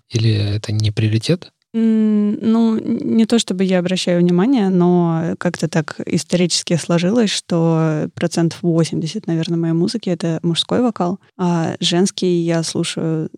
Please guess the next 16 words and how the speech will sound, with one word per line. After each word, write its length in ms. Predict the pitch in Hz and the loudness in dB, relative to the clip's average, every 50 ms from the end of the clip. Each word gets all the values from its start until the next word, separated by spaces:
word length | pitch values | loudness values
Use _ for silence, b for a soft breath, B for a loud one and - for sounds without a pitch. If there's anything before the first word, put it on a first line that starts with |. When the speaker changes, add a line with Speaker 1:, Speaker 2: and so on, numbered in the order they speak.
| - _ _ | -20 _ _
Speaker 2:
ну, 100 | - 202 | 0 2
не 140 | 220 226 226 | 2 4 2
то 120 | 208 247 233 | 2 0 -2
чтобы 240 | - - 208 208 | -2 -2 -2 -2
с 100 | 196 - | -2 0
меньшим 320 | 220 208 214 190 - - 185 | 0 0 2 0 0 0 0
удовольствием, 680 | 185 180 180 175 214 311 - - - 226 185 175 170 - | 2 2 2 2 2 0 0 -2 0 2 2 2 0 0
а 140 | - 175 170 | -2 -2 -2
я 400 | 170 175 180 202 214 214 196 180 | 0 0 0 0 2 2 2 2
реже 300 | 170 190 196 196 180 180 | 2 0 0 0 2 2
нахожу 420 | 180 175 165 - 175 170 175 190 | 2 2 0 -2 -4 -4 -4 -4
что-то, 500 | 190 - - - - 190 220 262 - 190 | -4 -6 -8 -4 -2 0 0 0 0 -2
что 260 | 165 - - - 175 185 | -2 -2 -4 -4 -2 0
мне 220 | 196 185 180 175 | 2 2 2 2
может 380 | 170 170 170 170 170 165 - _ | 2 0 -2 -2 -4 -8 -10 _
понравиться. 720 | - 170 165 170 170 170 170 170 - - - 180 165 160 | -4 -2 -2 -2 -2 -4 -4 -6 -8 -8 -8 -8 -8 -8